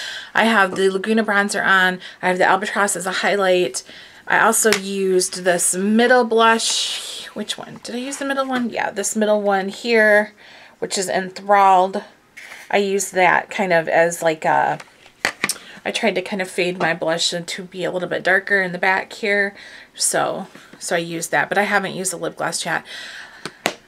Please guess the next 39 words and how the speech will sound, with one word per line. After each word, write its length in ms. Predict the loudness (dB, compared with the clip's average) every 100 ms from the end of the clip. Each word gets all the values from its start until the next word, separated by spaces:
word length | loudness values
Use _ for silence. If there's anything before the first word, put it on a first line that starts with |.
| _ -2
Very 280 | 2 4
happy 400 | 4 2 0 -2
with 240 | -4 -4 0
it. 360 | 0 0 -2
It's 180 | -6 -2
so 140 | -2 -2
pretty. 520 | -6 -8 -8 -8 -6
I 120 | -4
just, 280 | -2 -2 -2
I 120 | -2
love 280 | 0 -2 -2
my 100 | -2
nars 240 | 0 0
stuff. 220 | -2 -4
And 100 | -2
I 80 | 0
know 220 | 2 2
that 180 | 2 2
it's 320 | 0 0 -4
limited 400 | -4 -4 -6 -8
edition. 640 | -8 -2 -2 0 -2 -4 -6
And 220 | -6 -4
I 60 | -4
really 540 | -2 -2 -2 -2 -4 -6
liked 380 | -2 0 0 -4
my 120 | -4
nars 380 | 0 2 2 0
palette 420 | -4 -2 0 0
that 120 | -2 -2
I 60 |
got 200 | 0 -2
at 80 | -4
Christmas 340 | -6 -4 -2
time, 260 | 0 0 2
that 140 | 0
Virtual 300 | 0 -2 -2
Domination 600 | 0 0 -2 -4 -4 -2 0
one. 220 | 0 -2 -12 -14 -14
So 560 | -6 2 4 4 -2